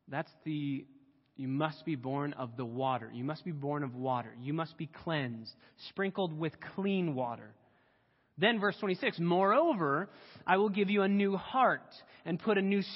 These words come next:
spirit," that's born of the Spirit. So born of water, verse twenty-five, born of the Spirit, verse twenty-six, "And I will remove the heart of stone from your flesh and give you a heart of flesh. I will put my spirit within you, and I will cause you to walk in my statutes, and you will be careful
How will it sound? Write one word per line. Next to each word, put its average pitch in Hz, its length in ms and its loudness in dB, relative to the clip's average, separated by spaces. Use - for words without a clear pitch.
spirit," 202 420 0
that's 151 160 0
born 165 400 2
of 160 160 0
the 175 80 -2
Spirit. 180 340 -2
So - 80 -6
born 165 240 0
of 156 100 -2
water, 190 300 6
verse 180 220 -2
twenty-five, 185 440 2
born 165 180 2
of 170 40 0
the 147 60 -4
Spirit, 190 300 0
verse 160 180 -4
twenty-six, 190 440 -4
"And 170 100 4
I 180 80 6
will 180 160 2
remove 185 480 2
the 240 100 0
heart 208 220 2
of 175 80 -2
stone 220 380 0
from 247 160 -4
your 240 100 -2
flesh 185 380 0
and 160 200 -2
give 202 200 -2
you 220 160 0
a 170 80 2
heart 170 320 0
of 226 160 4
flesh. 135 320 -4
I 180 80 4
will 175 160 4
put 240 340 0
my 170 280 2
spirit 208 400 -2
within 214 640 0
you, 131 340 0
and 165 120 0
I 170 80 4
will 170 160 0
cause 226 560 0
you 175 140 0
to 151 100 2
walk 165 340 2
in 175 100 -2
my 156 140 0
statutes, 151 560 -4
and 160 160 -4
you 160 80 2
will 170 80 2
be 156 140 -2
careful 202 560 -2